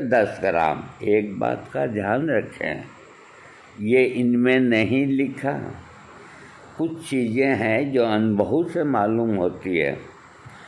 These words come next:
जंगली प्याज का रस निकाले ना,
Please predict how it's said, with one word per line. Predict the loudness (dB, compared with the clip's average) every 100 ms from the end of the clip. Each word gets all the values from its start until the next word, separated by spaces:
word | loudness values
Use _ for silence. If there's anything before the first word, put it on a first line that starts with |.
| -20 -16
जंगली | -6 2 2 4 2 2
प्याज | 2 0 2 4 4 2
का | 0 2
रस | 4 2 0
निकाले | -2 0 0 2 4 4 2
ना, | 2 0 0 -2 -4